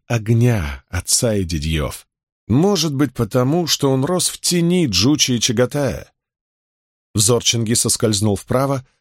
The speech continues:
где двое старших его сыновей шли вместе с их братом Угадеем. Старшие сыновья ещё не решили свой спор, отложив его до поры. Отец невесты, наконец, смягчился и пригласил жениха в дом, чтобы тот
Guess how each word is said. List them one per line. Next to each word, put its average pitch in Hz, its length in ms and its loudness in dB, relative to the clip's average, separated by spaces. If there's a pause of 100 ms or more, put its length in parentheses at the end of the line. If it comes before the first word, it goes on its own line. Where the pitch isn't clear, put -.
где 113 220 2
двое 170 300 2
старших 147 540 0
его 117 140 2
сыновей 113 400 2
шли 110 240 0
вместе 107 460 0
с - 100 0
их 92 140 -2
братом 104 520 -2
Угадеем. 92 720 -2 (600)
Старшие 92 460 0
сыновья 90 560 -2 (220)
ещё 147 360 2
не 175 120 0
решили 127 460 0
свой 80 280 -2
спор, 135 380 0 (120)
отложив 135 600 0
его 101 260 -2
до 95 100 -4
поры. 78 380 -6 (960)
Отец 113 440 0
невесты, 143 400 2
наконец, 117 420 -2
смягчился 156 720 0 (260)
и 151 160 6
пригласил 175 560 2
жениха 139 400 2
в 123 60 -6
дом, 120 340 0 (160)
чтобы 113 300 -2
тот 160 300 0